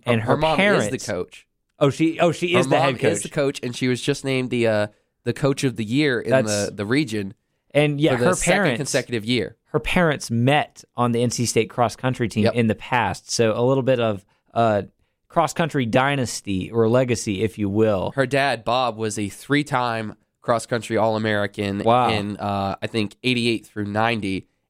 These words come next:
Speaker 2: and the, her mom was an All-American in nineteen ninety and ninety-one. So they met on the cross country team, I'm assuming, and
Speaker 1: That's
Speaker 2: that's
Speaker 1: very cool.
Speaker 2: Guys, we need get that movie in production right
Speaker 1: <laughs>
Speaker 2: now. I think that would be a very interesting movie.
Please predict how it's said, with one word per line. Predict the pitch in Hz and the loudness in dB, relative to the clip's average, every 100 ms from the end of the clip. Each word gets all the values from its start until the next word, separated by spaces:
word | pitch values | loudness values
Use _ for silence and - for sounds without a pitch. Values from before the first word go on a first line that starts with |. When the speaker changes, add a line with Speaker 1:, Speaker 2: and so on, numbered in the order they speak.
| - | -2
Speaker 2:
and | 107 104 98 - _ _ _ | 0 0 -2 -8 _ _ _
the, | 110 | -2
her | 127 | 0
mom | 117 120 113 | 2 2 0
was | 110 117 | -2 -2
an | |
All-American | 107 107 107 101 107 98 | 0 0 0 -2 -4 -4
in | 107 | -2
nineteen | 104 98 110 110 | -2 -4 -4 -2
ninety | 110 107 101 101 | 0 0 -2 -4
and | 104 101 | -6 -2
ninety-one. | 104 101 98 113 139 113 104 | -2 -2 -2 0 0 0 -6
So | - 107 104 101 _ _ _ _ _ 127 | -4 -2 0 -4 _ _ _ _ _ 0
they | 127 | 2
met | 120 123 123 | 2 0 0
on | 120 | -2
the | 117 | -2
cross | - 113 | -2 -2
country | - 120 127 | 0 -2 -2
team, | 120 120 127 123 | -4 -2 -2 -2
I'm | 98 98 | -2 0
assuming, | 101 - 110 110 127 170 - 107 | -2 0 2 2 0 -4 -10 -2
and | 104 | 2
Speaker 1:
That's | 110 117 | 4 2
Speaker 2:
that's | - | -6
Speaker 1:
very | 107 107 98 95 | 0 2 2 0
cool. | 95 82 - | -4 -4 -2
Speaker 2:
Guys, | 120 123 123 | 0 0 0
we | 123 | -2
need | 139 139 _ - | -2 -4 _ -4
get | 131 - | -4 0
that | 123 120 | -2 0
movie | 135 147 160 165 | 0 2 0 0
in | 131 127 | 0 -2
production | 127 127 123 123 - 135 | -2 0 0 0 -2 -2
right | 117 117 120 | 2 2 4
Speaker 1:
<laughs> | 202 | 2
Speaker 2:
now. | 113 - 196 233 220 - - | 4 2 2 0 -2 -10 -6
I | - | -4
think | - 320 | -4 -6
that | 180 131 | -4 -2
would | 107 | -2
be | 113 | -2
a | |
very | 101 87 | -4 -6
interesting | 98 - - 85 | -6 -14 -16 -14
movie. | 78 - | -14 -16